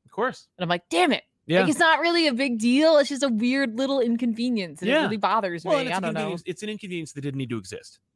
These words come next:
Speaker 2: Yes.
Speaker 1: It was generated specifically from that company doing what they do.
Speaker 2: I also miss the art previews.
Speaker 1: Yeah.
Speaker 2: We used to have previews. So you
Speaker 1: Yep,
Speaker 2: could, like,
Speaker 1: you click on the
Speaker 2: take
Speaker 1: thing,
Speaker 2: a
Speaker 1: you'd see the first
Speaker 2: little,
Speaker 1: four
Speaker 2: take,
Speaker 1: pages.
Speaker 2: yeah, I miss that. Anyway.
Speaker 1: And you will, because they're not gonna fix that,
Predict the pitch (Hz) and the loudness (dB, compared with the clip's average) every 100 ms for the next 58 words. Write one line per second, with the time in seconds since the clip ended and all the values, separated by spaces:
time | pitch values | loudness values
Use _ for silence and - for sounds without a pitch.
0 | - _ _ - - - 151 147 123 160 | -20 _ _ -18 -18 -10 -6 -4 0 0
1 | 151 143 139 - - 135 165 151 143 - | 2 0 -2 -6 -8 -4 -4 -4 -4 -4
2 | 131 120 - 113 104 110 101 98 98 92 | -4 -4 -6 -8 -8 -8 -6 -8 -8 -10
3 | 90 240 277 330 359 415 403 392 - 370 | -4 0 2 2 0 -2 -2 -4 -4 -2
4 | 392 427 254 196 156 - - - - 262 | -2 -4 -8 -8 -10 -16 -20 -12 -2 0
5 | 339 311 302 339 330 - 359 359 240 202 | 0 -2 -4 -4 -4 -4 -4 -2 -4 -6
6 | 240 220 233 240 240 180 170 - 277 - | -4 -2 0 -2 -4 -6 -4 0 2 2
7 | 277 277 269 262 247 - - 226 269 240 | 4 4 4 4 0 -2 -2 0 0 0
8 | 277 349 247 196 202 202 - 254 262 - | 0 4 4 4 0 -6 -10 -6 -6 -6
9 | - 180 185 208 _ 254 247 190 165 170 | -6 -6 -8 -14 _ -8 -6 -4 -6 -10
10 | - 143 170 180 220 131 - - 120 104 | -6 -2 0 0 -2 -4 -10 -8 -8 -6
11 | 117 120 110 107 - - 101 95 | -6 -4 -4 -8 -10 -10 -8 -8